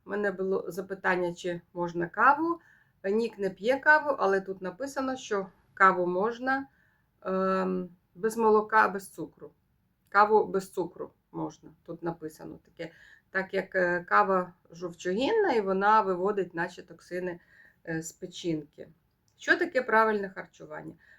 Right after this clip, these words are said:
Правильне харчування забезпечує організм достатньої кількості енергії та поживних речовин,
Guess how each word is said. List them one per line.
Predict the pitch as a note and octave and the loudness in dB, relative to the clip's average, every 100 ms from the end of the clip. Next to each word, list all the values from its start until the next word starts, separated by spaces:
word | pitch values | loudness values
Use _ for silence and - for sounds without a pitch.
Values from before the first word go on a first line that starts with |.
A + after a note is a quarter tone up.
| _ | _
Правильне | - C4 C#4 C#4 C#4 | 4 6 6 4 2
харчування | C4+ B3+ - C4+ D4+ C#4 | 0 -2 -2 0 2 2
забезпечує | A3+ G#3 G#3+ - A#3+ A#3+ A#3 | 2 0 -2 -6 -8 -4 -4
організм | G#3+ A3+ A#3+ G#3+ | -2 -4 -4 -6
достатньої | G3 G3 A3+ A3 G#3 G3+ | -10 -4 -4 -2 -2 -4
кількості | A3 G#3 G#3 G3 - | -6 -8 -8 -10 -4
енергії | F#3+ G#3+ A#3 A3 | -2 -2 -2 -2
та | F#3+ F3+ | -2 -4
поживних | F3+ F3+ G3 F#3+ F3+ | -6 -2 -2 -2 -6
речовин, | F3 E3 E3+ D#3 D#3 | -8 -10 -8 -6 -6